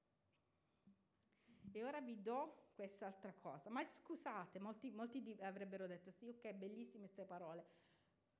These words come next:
ma io come faccio a ringraziare Dio in una situazione in cui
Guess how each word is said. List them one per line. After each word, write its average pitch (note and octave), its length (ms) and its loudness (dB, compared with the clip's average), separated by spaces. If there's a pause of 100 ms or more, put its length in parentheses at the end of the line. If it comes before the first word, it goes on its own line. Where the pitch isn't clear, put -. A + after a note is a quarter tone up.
(180)
ma B3+ 320 2
io F#3 460 0 (240)
come F#4 800 2 (100)
faccio B3+ 480 0
a A3 40 -4
ringraziare A#3+ 1000 -2
Dio A#3 480 -2 (360)
in B3 140 4
una B3+ 180 2
situazione C4 800 0
in E4+ 140 2
cui B3 560 4